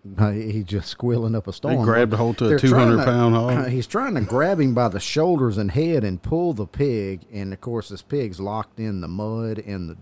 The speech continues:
Speaker 1: in the grass and everything else. And they, they sure as hell wasn't coming. So they, they resorted to barrel hugging this two hundred fifty pound pig. So they got him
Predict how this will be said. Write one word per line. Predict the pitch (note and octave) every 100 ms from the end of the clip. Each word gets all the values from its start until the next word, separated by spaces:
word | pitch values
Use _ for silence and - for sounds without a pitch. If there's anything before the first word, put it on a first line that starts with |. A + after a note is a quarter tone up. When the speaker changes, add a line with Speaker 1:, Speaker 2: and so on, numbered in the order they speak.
| _
Speaker 1:
in | F#2+ F2 E2+
the | D#2+ F2+ - G2
grass | G2+ F#2 G2 F#2 -
and | E2
everything | E2+ E2 E2+
else. | D#2 D#2+ D2+ _ _ _ _ _ _ _ _ -
And | F#2 F2+ F2+ E2+ E2+
they, | F2
they | E2 F2
sure | D#2+ - B2+
as | G#2
hell | B2+ A2+
wasn't | G2+ G2+ F2
coming. | G2 F2+ D2 - _ _ _ _ _ _ _ _ _ _ _ _
So | - A#2
they, | G#2 G#2+
they | G#2 A2
resorted | G2 G2+ B2+ D#3 D#3 A#2
to | B2 G2+
barrel | G2+ F#2+ A#2 D#3 D#3 G#2
hugging | B2+ A#2 G#2 G2+ F2 - _
this | G#2+ G2+ -
two | - D3
hundred | C3 A2+ F#2
fifty | - C3 G#2+
pound | A#2 A2 F#2 F2
pig. | B2 G#2+ F#2+ G2 G2
So | G#2+
they | F#2+ G2
got | G2 B2+ C#3
him | A2+ G2+